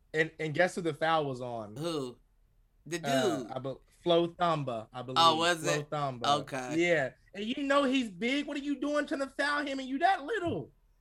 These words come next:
Speaker 1: Getting hurt. Talking about, "Oh, I'm hurt. I'm the one to commit." He hit
Speaker 2: I
Speaker 1: the
Speaker 2: mean, but
Speaker 1: shot
Speaker 2: that's
Speaker 1: was
Speaker 2: what
Speaker 1: good.
Speaker 2: happens. No, but I mean, that's what happens when you, you're forced to play a position you don't usually play.
Speaker 1: Right.
Speaker 2: You know what I mean? Like, when you're forced to
Speaker 1: Right.
Speaker 2: play center and you're playing center against a real center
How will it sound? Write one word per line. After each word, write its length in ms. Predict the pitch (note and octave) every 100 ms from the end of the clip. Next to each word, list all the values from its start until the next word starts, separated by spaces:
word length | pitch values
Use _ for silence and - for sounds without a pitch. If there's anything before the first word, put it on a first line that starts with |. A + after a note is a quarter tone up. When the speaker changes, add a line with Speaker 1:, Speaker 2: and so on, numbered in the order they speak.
| _ -
Speaker 1:
Getting 220 | A#3+ G#3+
hurt. 320 | G3+ A#3 F3
Talking 200 | D3 G#3
about, 160 | G3 F#3
"Oh, 120 | F3
I'm 160 | F3+ F#3
hurt. 220 | F3+ E3
I'm 140 | D#3+ E3+
the 60 |
one 120 | D#3+ D#3+
to 60 |
commit." 200 | C#3+ D#3
He 160 | F#3 A3+ - -
hit 100 | A#3
Speaker 2:
I 40 |
Speaker 1:
the 40 | A3+
Speaker 2:
mean, 100 | C4+
but 80 | B3+
Speaker 1:
shot 40 |
Speaker 2:
that's 100 | C4+ B3+
Speaker 1:
was 60 |
Speaker 2:
what 120 | C#4+ B3
Speaker 1:
good. 60 |
Speaker 2:
happens. 320 | C4+ D#4 D4 -
No, 180 | C4 C4
but 80 |
I 60 | C4+
mean, 140 | C4+
that's 220 | D4 D4+ D#4+
what 140 | D4+
happens 400 | C#4+ C#4+ C#4 F#3+
when 140 | G#3 G#3
you, 160 | A3 F3+
you're 240 | F3 F#3+
forced 400 | F#3 G#3+ G#3 -
to 80 | F#3
play 220 | F#3+ F#3
a 40 | D#3+
position 400 | D#3 E3 E3+ F3+
you 120 | E3
don't 180 | D#3+ D3
usually 420 | D#3 C#3+ C#3 C3
play. 440 | A#2+ C3+ A#2 E2 - _ _ _ _ _
Speaker 1:
Right. 220 | C#3+ C#3 D3
Speaker 2:
You 60 |
know 80 | F3+
what 120 | F3+
I 40 | F3
mean? 300 | F3+ F#3 F3+
Like, 160 | E3 D3+
when 100 | D#3+
you're 120 | F#3+
forced 320 | - G#3 F#3+
to 60 | F3
Speaker 1:
Right. 60 |
Speaker 2:
play 220 | E3+ F3+ F3
center 360 | - F#3 F3
and 320 | E3 D#3+ D3+
you're 120 | D3 D3
playing 380 | D3 F3+ E3+ D#3
center 400 | - F3+ E3+ D3+
against 440 | C#3+ E3 D3+ -
a 80 | C#3
real 520 | C3+ D#3+ E3 D#3+ D#3
center 680 | C#3+ - E3+ F3+ C3+ B2